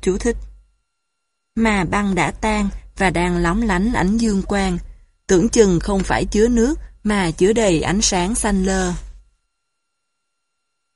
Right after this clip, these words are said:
Hồ Vettern làm đẹp hẳn tất cả mạn Bắc. Có thể nói rằng một ánh hồi quang màu thanh thiên đã hiện lên từ đó và tỏa ra khắp mặt đất.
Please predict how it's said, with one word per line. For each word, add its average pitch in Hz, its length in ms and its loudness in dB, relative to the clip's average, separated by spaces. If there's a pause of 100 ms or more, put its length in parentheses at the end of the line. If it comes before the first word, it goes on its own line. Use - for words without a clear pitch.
(1200)
Hồ 196 240 2
Vettern 196 580 2
làm 190 320 2
đẹp 190 220 0
hẳn 202 280 -2
tất 302 180 0
cả - 140 0
mạn 214 300 -2
Bắc. 247 180 -2 (840)
Có 190 100 -4
thể 180 220 -2
nói 196 240 2
rằng 190 300 0
một 170 120 0
ánh 214 240 2
hồi 220 280 2
quang 202 380 -2
màu 175 200 0
thanh 208 260 -4
thiên 202 320 -2 (260)
đã 113 240 0
hiện 208 260 0
lên 185 240 0
từ 180 200 2
đó 165 340 0 (340)
và 175 260 0
tỏa 113 280 -4
ra 190 320 -4
khắp 262 220 -6
mặt 190 180 -2
đất. 220 240 -2